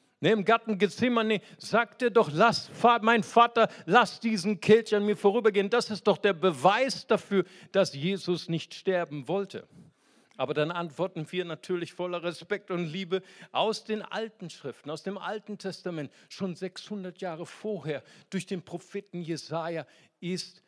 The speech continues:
seine einz-, sein einzigartiges Sterben vorausgesagt. In Jesaja dreiundfünfzig, Vers fünf, „Er wurde durchbohrt um unserer Sünden willen.“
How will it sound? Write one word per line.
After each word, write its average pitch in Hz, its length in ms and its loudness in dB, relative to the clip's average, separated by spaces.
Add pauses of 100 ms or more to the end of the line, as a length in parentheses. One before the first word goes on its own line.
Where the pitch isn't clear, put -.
(100)
seine 165 540 -8 (160)
einz-, 208 640 -8
sein 175 200 -6 (100)
einzigartiges 175 1080 -8
Sterben 131 500 -6
vorausgesagt. 95 960 -6 (300)
In 165 120 2
Jesaja 175 460 2
dreiundfünfzig, 165 800 -6
Vers 170 240 -2
fünf, 170 240 -2 (300)
„Er 160 220 -4
wurde 143 300 -8
durchbohrt 139 1200 -6 (840)
um 123 140 -4
unserer 113 560 -6 (200)
Sünden 101 520 -10
willen.“ 143 160 -12